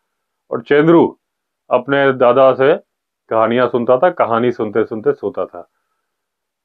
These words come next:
और बड़ा होने लगा। अच्छा, जब इधर एक साल बीत गया, चेंद्रू आठ साल का हो गया,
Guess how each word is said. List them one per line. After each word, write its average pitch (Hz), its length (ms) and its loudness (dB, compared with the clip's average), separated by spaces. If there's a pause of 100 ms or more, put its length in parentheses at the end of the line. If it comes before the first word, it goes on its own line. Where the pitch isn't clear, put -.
(100)
और 156 220 2
बड़ा 170 180 4
होने 170 200 2
लगा। 170 260 4
अच्छा, 151 200 2
जब 165 260 0 (1040)
इधर 165 320 0 (400)
एक 165 160 2
साल 165 240 0
बीत 143 160 2
गया, 127 340 0 (640)
चेंद्रू 151 340 2
आठ 139 180 4
साल 135 200 2
का 131 120 2
हो 120 120 2
गया, 120 260 0